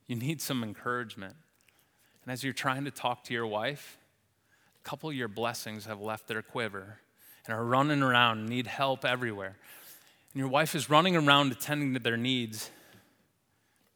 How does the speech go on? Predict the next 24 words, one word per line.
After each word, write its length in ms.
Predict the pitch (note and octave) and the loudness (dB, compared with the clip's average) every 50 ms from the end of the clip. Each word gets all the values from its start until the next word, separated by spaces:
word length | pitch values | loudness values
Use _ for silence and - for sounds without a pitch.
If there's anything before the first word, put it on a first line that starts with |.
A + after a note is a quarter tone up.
| _ _ _ _ _ _ _ _ _ _ _ _ _ - - | _ _ _ _ _ _ _ _ _ _ _ _ _ -18 -16
And 180 | C#3+ B2+ A2 A2 - | -14 -14 -14 -16 -16
does 100 | - A2 | -12 -10
she 140 | - - E3 | -8 -8 -6
even 240 | F3 E3+ F3+ D3+ B2 | -6 -6 -6 -8 -8
care 320 | - C3 C3+ D3 F3 F#3 | -6 -4 -4 -4 -4 -4
about 260 | D#3 B2 B2 A#2+ G#2 | -6 -6 -6 -6 -6
me? 340 | A2+ A2+ C3+ F3 G#3 G#3+ G3+ _ _ _ _ | -6 -6 -6 -6 -6 -8 -10 _ _ _ _
Is 80 | - - | -16 -16
it 120 | A#2+ A#2+ - _ _ _ _ _ _ - | -14 -14 -16 _ _ _ _ _ _ -14
all 200 | A2 B2 D3 D#3+ | -10 -8 -8 -6
about 220 | C#3+ D3 D3+ - | -6 -8 -8 -10
the 60 | - | -14
kids? 500 | _ - - B2+ E3+ A3 - - - - _ _ _ _ _ _ _ _ _ - - - - - - - _ _ _ _ _ _ _ _ _ _ _ _ _ _ _ _ _ _ _ _ _ _ _ _ - | _ -6 -4 -2 -2 -4 -6 -12 -20 -20 _ _ _ _ _ _ _ _ _ -20 -20 -20 -20 -20 -20 -20 _ _ _ _ _ _ _ _ _ _ _ _ _ _ _ _ _ _ _ _ _ _ _ _ -14
Now, 120 | - C3 C#3+ | -10 -8 -6
in 100 | E3 F#3+ | -4 -4
these 160 | G3+ F3 C3 | -4 -4 -4
moments, 640 | B2 A#2+ D3+ G3 F#3+ C3 G#2 G2 A2+ - - - - - _ _ _ _ _ _ _ _ _ _ _ _ _ _ _ _ _ - | -2 0 2 2 2 0 -2 -4 -8 -12 -14 -16 -18 -20 _ _ _ _ _ _ _ _ _ _ _ _ _ _ _ _ _ -10
are 80 | - B2+ | -8 -6
we 140 | C#3 D3+ C#3+ | -6 -6 -8
contractual 840 | - - B2 A2 - - - A#2 - - - - - E3+ E3+ F#3+ G#3 _ _ _ _ _ _ _ _ _ _ _ _ _ _ _ _ | -6 -6 -6 -6 -6 -4 -6 -6 -6 -6 -10 -10 -10 -10 -12 -12 -14 _ _ _ _ _ _ _ _ _ _ _ _ _ _ _ _
or 100 | - E3 | -8 -6
are 60 | E3 D#3+ | -4 -4
we 100 | D#3 C#3+ | -4 -6
covenantal? 720 | - - B2+ A#2 A#2 B2 A2 A#2 C#3+ D#3+ - - - F#2+ | -4 -2 -2 0 0 0 0 0 0 0 -2 -8 -14 -16